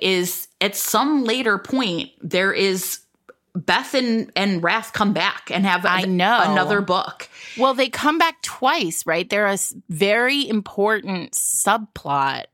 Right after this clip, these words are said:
Speaker 2: of, I wanna say, Lover, Zadist, and Bella.
Speaker 1: Mm-hmm.
Speaker 2: 'Cause she's trying to get pregnant.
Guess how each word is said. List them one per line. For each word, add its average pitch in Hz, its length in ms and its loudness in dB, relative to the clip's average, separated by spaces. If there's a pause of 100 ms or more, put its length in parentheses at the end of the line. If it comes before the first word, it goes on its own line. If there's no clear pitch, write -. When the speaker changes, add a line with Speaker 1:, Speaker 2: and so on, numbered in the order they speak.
Speaker 2:
of, 156 440 0
I 156 100 -6
wanna 151 280 -2
say, 151 280 -4
Lover, 147 340 -2
Zadist, 139 540 -6
and 139 380 -4 (360)
Bella. 214 640 -6 (100)
Speaker 1:
Mm-hmm. 170 460 -2 (320)
Speaker 2:
'Cause 180 180 -4
she's - 400 -4
trying 175 240 -6
to 170 60 -4
get 170 100 -4
pregnant. 185 560 -8